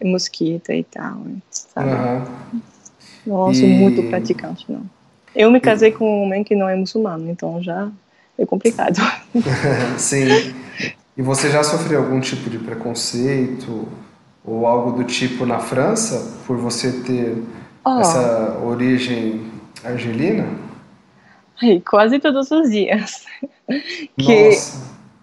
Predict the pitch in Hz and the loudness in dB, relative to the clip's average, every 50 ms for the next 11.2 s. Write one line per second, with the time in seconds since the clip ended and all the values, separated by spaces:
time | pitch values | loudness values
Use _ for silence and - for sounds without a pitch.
0 | _ _ _ _ _ _ _ _ 240 269 269 269 320 311 294 285 277 277 - 220 | _ _ _ _ _ _ _ _ 4 6 6 6 4 2 0 0 -2 -2 -2 -2
1 | 185 190 196 202 - - 214 - - _ - - 214 214 208 208 196 202 175 175 | -2 -2 -4 -6 -8 -10 -12 -14 -14 _ -6 -2 0 2 2 2 2 2 0 0
2 | 185 - - 220 202 - 208 185 185 185 - - 180 185 180 - 196 180 185 175 | -2 -6 -6 -6 -2 2 2 2 2 2 0 -4 -6 -6 -6 -6 -4 -4 -4 -6
3 | - - 190 175 175 180 185 196 208 220 220 - - _ _ _ _ _ _ _ | -4 -2 0 2 2 2 4 2 2 2 0 -4 -12 _ _ _ _ _ _ _
4 | _ _ _ _ _ - - 214 202 208 208 - - - 180 180 185 185 - 190 | _ _ _ _ _ -2 2 4 4 4 2 -2 -4 -6 -4 -4 -4 -4 -4 -6
5 | 196 202 - _ _ _ _ - - - 196 226 240 247 254 277 302 277 233 214 | -6 -6 -8 _ _ _ _ -12 -8 -6 -4 -2 -2 0 0 0 0 0 0 -2
6 | 208 214 220 226 226 233 - - - - _ _ _ _ _ _ _ _ - - | -2 -2 -4 -4 -4 -6 -10 -16 -20 -20 _ _ _ _ _ _ _ _ -2 0
7 | 208 - - 220 202 202 196 190 196 190 - - 165 - - 160 160 156 156 - | 0 2 4 4 4 6 6 6 4 2 2 0 -2 -2 0 -2 -4 -4 -4 -6
8 | 190 - _ _ _ _ - - - _ _ 214 220 226 269 269 311 262 277 294 | -10 -14 _ _ _ _ -20 -20 -20 _ _ 6 6 6 6 6 6 6 8 8
9 | 330 370 370 311 233 196 190 190 - 190 190 196 214 254 294 311 254 208 202 - | 6 6 6 4 4 4 2 0 0 0 0 2 2 0 0 0 0 -2 -4 -6
10 | - - 196 - 190 185 - 190 185 - 180 180 - - - - 196 185 180 175 | -8 -10 -6 -6 -4 0 0 0 0 0 0 -2 -2 -2 0 2 4 6 6 4
11 | 180 175 - 170 | 2 -2 -4 -8